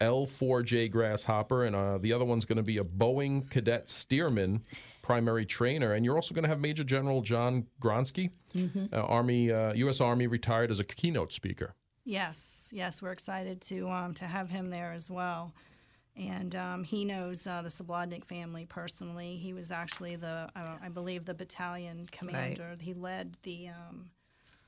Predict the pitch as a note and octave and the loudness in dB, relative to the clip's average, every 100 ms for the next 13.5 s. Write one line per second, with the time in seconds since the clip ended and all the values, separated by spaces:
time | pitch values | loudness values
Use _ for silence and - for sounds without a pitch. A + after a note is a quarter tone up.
0 | _ - F#3+ E3+ E3 E3+ E3+ E3+ - - | _ -14 -8 -8 -8 -8 -10 -12 -16 -16
1 | - - G3+ F#3+ F#3 - F#3+ F3+ - - | -20 -16 -8 -8 -6 -6 -6 -8 -12 -12
2 | - - G3 F#3+ F3+ F3+ - F3+ F3 F3 | -12 -12 -10 -8 -8 -10 -12 -10 -8 -8
3 | F3 F3+ E3+ E3 E3 F#3 F3+ _ _ _ | -10 -10 -12 -12 -12 -14 -18 _ _ _
4 | _ _ _ _ _ _ _ _ _ _ | _ _ _ _ _ _ _ _ _ _
5 | _ _ - F3+ F#3 F3+ F3 F3 F3 E3+ | _ _ -14 -10 -10 -10 -10 -12 -10 -10
6 | - E3+ E3 E3 F3 F#2 - F3 E3 F3 | -8 -8 -8 -10 -6 -4 -4 -6 -8 -10
7 | - F3+ F3 F3 - - - _ G#3+ F#3+ | -10 -6 -6 -8 -14 -20 -20 _ -6 -6
8 | G3 F#3+ F#3 E3+ F3+ F3+ - F3 F3 E3+ | -4 -4 -2 -2 -4 -6 -6 -6 -6 -10
9 | D#3+ - F3 D#3+ F3 E3 F3 - F3+ - | -10 -8 -8 -6 -6 -8 -10 -12 -12 -10
10 | E3+ D#3+ D#3+ E3+ - D#3+ D#3 B3 F#3 D#3+ | -10 -8 -10 -14 -12 -12 -12 -12 -10 -8
11 | F3+ F3 - F#3 F3+ F#3 F#3 F3+ G3 F3+ | -8 -8 -12 -12 -8 -8 -8 -8 -8 -6
12 | F3+ E3+ F3 F3 E3+ E3+ F2+ E3+ - E2+ | -4 -6 -8 -10 -10 -8 -10 -10 -12 -12
13 | D#2+ G2 F#3+ F#3 | -12 -12 -12 -12